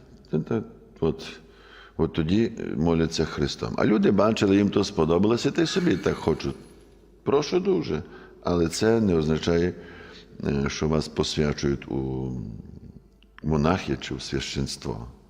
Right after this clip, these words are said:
Христом можна молитися, але це бажано робити самому.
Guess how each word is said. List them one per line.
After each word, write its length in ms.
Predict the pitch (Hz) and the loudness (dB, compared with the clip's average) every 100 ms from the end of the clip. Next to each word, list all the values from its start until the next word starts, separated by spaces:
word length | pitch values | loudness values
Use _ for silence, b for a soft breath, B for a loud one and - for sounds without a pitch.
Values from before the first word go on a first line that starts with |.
| b b b b b b b b b _ | b b b b b b b b b _
Христом 480 | - 87 - 131 139 | -4 -4 2 2 4
можна 320 | 131 101 80 | 2 4 2
молитися, 460 | 69 64 64 - - | 2 0 -2 -6 0
але 400 | 82 85 80 - | 2 4 2 0
це 420 | - 165 143 123 | -2 0 2 2
бажано 460 | 113 98 87 95 92 | 4 4 4 4 4
робити 540 | 90 92 90 90 85 - | 6 4 4 0 0 -4
самому. 1000 | - - 95 87 90 95 76 62 53 | -4 0 2 2 4 2 2 0 -4